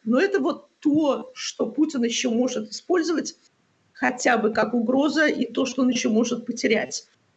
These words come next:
То есть полное разрушение себя и своего режима, и собственной жизни. Вот это ему еще осталось терять.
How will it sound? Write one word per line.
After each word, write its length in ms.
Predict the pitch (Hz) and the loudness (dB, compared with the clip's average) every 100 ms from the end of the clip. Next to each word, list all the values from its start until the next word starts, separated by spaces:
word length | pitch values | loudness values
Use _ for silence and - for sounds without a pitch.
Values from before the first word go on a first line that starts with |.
| _ | _
То 80 | 262 | 0
есть 220 | 226 214 - _ _ | 0 0 -10 _ _
полное 280 | 262 269 262 | 0 4 4
разрушение 580 | 247 - 254 - 233 208 | 4 2 0 0 -2 -2
себя 460 | 220 226 262 349 403 | -2 -2 0 2 0
и 440 | - 247 226 214 - _ _ | 0 0 0 -2 -4 _ _
своего 360 | - 254 269 254 | -4 0 2 2
режима, 500 | - 233 294 311 302 285 - _ _ | 0 0 2 2 0 -2 -8 _ _
и 80 | 254 | -6
собственной 480 | - 214 214 - 240 | -2 -4 -4 -2 0
жизни. 380 | 240 269 208 208 | 2 0 0 -2
Вот 160 | 214 233 | 0 0
это 180 | 254 | 2
ему 180 | 262 269 | 4 4
еще 240 | 262 - 226 | 2 0 0
осталось 380 | 226 220 214 - | 0 -2 -2 -4
терять. 400 | - 233 - | -8 -8 -12